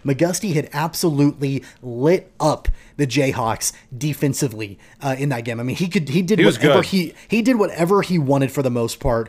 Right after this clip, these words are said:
Speaker 1: offensively, and nobody could stop him.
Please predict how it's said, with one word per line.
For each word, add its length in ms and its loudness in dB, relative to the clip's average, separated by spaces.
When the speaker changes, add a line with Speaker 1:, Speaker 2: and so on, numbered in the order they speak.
Speaker 1:
offensively, 800 0
and 400 2
nobody 540 4
could 160 0
stop 360 0
him. 180 -2